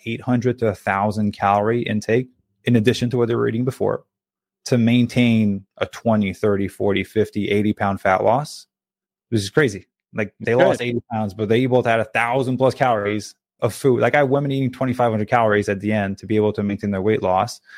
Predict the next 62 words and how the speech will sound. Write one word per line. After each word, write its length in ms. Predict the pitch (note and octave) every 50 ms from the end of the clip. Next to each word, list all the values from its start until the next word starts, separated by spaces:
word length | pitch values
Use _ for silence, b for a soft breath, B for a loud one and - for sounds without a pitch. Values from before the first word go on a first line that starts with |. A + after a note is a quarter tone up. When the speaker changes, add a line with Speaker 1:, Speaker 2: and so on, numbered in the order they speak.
| B B B B B B
Speaker 1:
Um, 500 | - G2+ G2 F#2+ F#2 F#2 F#2 F2+ - - - _ _ -
and 100 | A#2+ A#2+
I'd 80 | A2+
say 200 | - D3 C3 - -
eighty 180 | B2+ C3+ C#3+ D3
percent 340 | - C#3 B2+ - C#3 C3+
of 80 | B2 A#2
the 40 | -
time, 300 | A#2+ A#2 A#2+ B2+ C3 B2+
people 240 | - - A#2+ A#2 A#2+
stay 140 | - - A#2+
the 80 | A2+ A2
same 240 | - - A2 G#2+ G2+
weight. 300 | G2+ G2+ - - - - _ _ _ _ _ _ _ _ _ _ _
Ten 180 | - B2+ B2+ B2+
percent 300 | C3 C3 - C3+ B2+ B2
of 40 | A#2
the 80 | A2+
time, 400 | A2 - A2+ A2+ A2+ A2+ A2 A2
some 180 | G#2+ - A#2+ A2
people 220 | G#2+ G2 G#2 G2 G#2
lose 220 | B2+ D#3+ C3+ G#2+
weight. 220 | G2 F#2+ G2+ - - _ _ _ _ _ -
Uh, 280 | G#2 G2+ G2 F#2+ F#2+
but 180 | F#2 A2 A2+ C3
that's 100 | B2+ -
probably 240 | - C#3 B2+ B2 A#2+
'cause 120 | A2+ G2+
they've 80 | A2 G2+
been, 100 | G2+ G2+
like, 140 | G2 F#2+ -
under 240 | A#2 A2 G2+ G2 - -
eating 200 | A2 G#2 G#2 G2+
for 120 | - G#2+
a 20 | G2+
long 180 | G#2 G2+ G#2
time 300 | G2+ - - G2+ G#2 G#2
for 120 | G#2 - G#2+
the 80 | G2+
most 280 | G2+ G2+ G#2 G2+ - -
part 220 | - G#2+ A2 G#2
before 240 | - G2 - - G#2
they 60 | G2+
came 260 | G2 - - G2 G2 G2+
in. 200 | G#2 B2 C#3 B2+ b b b b b b b b
And 100 | - A#2
then 80 | A#2+ A#2
the 80 | A#2+ B2
other 180 | C3 C3+ C3
ten 220 | B2+ - B2 A#2 A2
percent 380 | - G#2+ - - A#2 A2 G#2+
is 100 | G#2 F#2+
worst 340 | G#2 A#2 D#3 E3+ E3 - -
case 220 | - D3 C3 -
scenario, 420 | - C3 A#2 A#2 A2+ A2+ A2 G#2+ G#2
they 120 | F#2+ G#2
put 200 | G2 - - G#2
on 280 | G#2 G2 G2 G2 F#2+ - -
a 60 | G#2+
pound 300 | - - A2 G2+ G2 F#2+
or 80 | F#2+
two, 260 | - - - - -